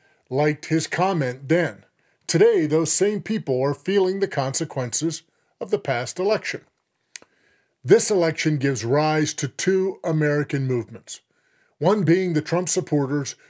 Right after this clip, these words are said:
who are mainly white workers that find discontentment in watching the loss of manufacturing jobs in the rural Rust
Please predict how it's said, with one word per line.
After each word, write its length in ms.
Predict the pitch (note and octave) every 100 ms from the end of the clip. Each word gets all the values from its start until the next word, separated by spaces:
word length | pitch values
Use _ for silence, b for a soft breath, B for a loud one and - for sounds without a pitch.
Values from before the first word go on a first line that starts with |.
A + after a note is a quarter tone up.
| b
who 140 | G3
are 120 | F#3+
mainly 560 | D#3 D#3 G3 A#3 D#3+ C3+
white 320 | C3 D#3 D#3
workers 400 | C#3+ A#2+ C3+ B2+
that 180 | D3+ C#3
find 320 | D#3 D3+ C#3
discontentment 840 | B2 F3+ - F3 D#3 D#3 B2 C3+ - b b b -
in 160 | D#3+
watching 400 | C#3+ F#3 F3+ G3
the 80 | F#3
loss 480 | D3+ C3 C3+ B2+ -
of 160 | D3 B2
manufacturing 720 | D3+ C#3 F#3+ F#3+ G#3 F#3+ D3
jobs 500 | C3+ B2 B2 B2+ - b b b -
in 80 | F#3+
the 80 |
rural 580 | E3 B2+ C#3 D3 D3+ D#3 D#3
Rust 480 | B2 B2+ A#2+ -